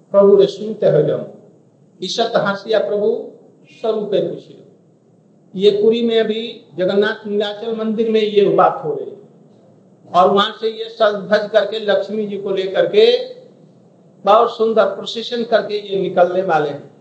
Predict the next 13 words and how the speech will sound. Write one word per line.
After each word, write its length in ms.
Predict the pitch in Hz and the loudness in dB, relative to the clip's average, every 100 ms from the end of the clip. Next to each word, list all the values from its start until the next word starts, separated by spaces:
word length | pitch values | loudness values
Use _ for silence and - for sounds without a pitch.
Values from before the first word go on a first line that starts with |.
| _ _ _ _ _ - | _ _ _ _ _ -2
अब 300 | 202 208 208 - | 0 0 -2 2
थोड़ी 220 | 233 233 | 2 2
सी 180 | - 233 175 | -4 -12 4
देर 340 | 190 185 - | 6 6 2
थी, 420 | - 151 - - _ _ _ _ _ - _ - - _ _ _ | -2 -6 -6 -16 _ _ _ _ _ -20 _ -20 -20 _ _ _
उसी 260 | 220 - 247 | -8 -6 2
में 100 | 240 | 4
महाप्रभु 540 | 233 208 233 - 226 | 4 2 -2 -8 -10
जी 480 | 220 220 226 226 233 _ _ _ _ | -8 -6 -8 -10 -18 _ _ _ _
स्वरूप 360 | _ 226 220 - | _ 0 0 0
दामोदर 420 | 180 170 156 156 | -2 -2 0 2
से 320 | 156 - - 147 | 0 -2 -18 -20
पूछा। 220 | - | -20